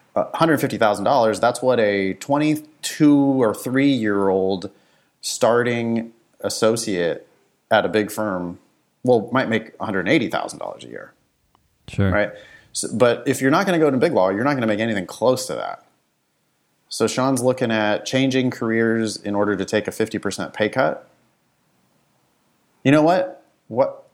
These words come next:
Speaker 1: Sean, have you considered going part-time at your current job?
Speaker 2: Yeah, maybe you just need a little less pain. <laughs>
Speaker 1: I mean, <laughs> if you could start working half-time and making half a, as much money,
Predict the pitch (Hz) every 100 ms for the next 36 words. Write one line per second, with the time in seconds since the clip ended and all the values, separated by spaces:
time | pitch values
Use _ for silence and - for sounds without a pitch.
0 | _ - - 156 165 131 147 151 170 185
1 | 175 127 131 127 - 120 - - 117 156
2 | 92 95 120 110 80 85 156 156 _ _
3 | _ _ _ _ _ _ _ _ _ _
4 | _ - 113 95 104 120 104 101 98 98
5 | 95 90 92 - - - _ - _ _
6 | _ _ _ _ _ _ _ _ - 98
7 | 92 85 87 - - - - - - -
8 | - - 165 151 98 131 - - - -
9 | - - - 277 294 202 - 76 139 160
10 | 139 120 147 143 - - 156 87 90 113
11 | - _ _ _ _ _ _ _ _ _
12 | _ _ 113 113 131 143 123 127 127 120
13 | 107 - 110 113 113 123 123 85 107